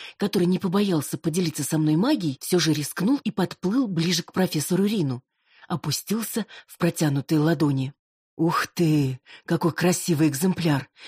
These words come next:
И сильный!" Пушистик засиял еще ярче,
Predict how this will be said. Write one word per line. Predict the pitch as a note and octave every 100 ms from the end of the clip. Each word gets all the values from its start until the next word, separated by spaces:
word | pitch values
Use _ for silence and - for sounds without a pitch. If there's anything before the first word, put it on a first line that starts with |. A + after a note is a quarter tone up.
| -
И | -
сильный!" | C#3+ - D#3+ F3+ A3+ F#3 - - _ _ _ _ _ -
Пушистик | C#3 - A#3+ - A3+ - -
засиял | D#3+ D#3+ - F3 F3
еще | D#3+ - F3+
ярче, | D#3+ D3 B2 - C3+